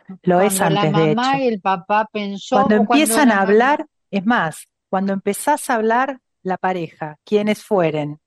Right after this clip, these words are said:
Speaker 1: Hoy hay muchísimas maneras de pareja, familias, etcétera. Así que es cuando se habla de tener un niño en la casa, digamos, ¿no?
Speaker 2: Exacto.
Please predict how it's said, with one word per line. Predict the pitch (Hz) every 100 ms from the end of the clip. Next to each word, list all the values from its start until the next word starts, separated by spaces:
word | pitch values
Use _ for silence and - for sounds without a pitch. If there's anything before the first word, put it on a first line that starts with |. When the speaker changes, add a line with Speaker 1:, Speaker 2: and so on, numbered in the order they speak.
| _ _ _ _
Speaker 1:
Hoy | 180 202
hay | 214 208 214 _ _ -
muchísimas | 185 190 220 - 220 190 -
maneras | 185 185 190 214 202
de | 190
pareja, | 175 170 190 247 -
familias, | 233 180 175 226 247 240 180
etcétera. | - 160 - 165
Así | - 247
que | - 247 _ _ -
es | 208 - - _ _
cuando | 208 202 202
se | - 240
habla | 254 320 320
de | 233 196
tener | 190 185 226 277 -
un | 202 202
niño | 208 247 262 247
en | 196
la | 185
casa, | - 156 - 147
digamos, | 151 147 143 143 139
¿no? | 208 269 277 _ _ _ _ _ _ _ _ 208
Speaker 2:
Exacto. | 170 - 160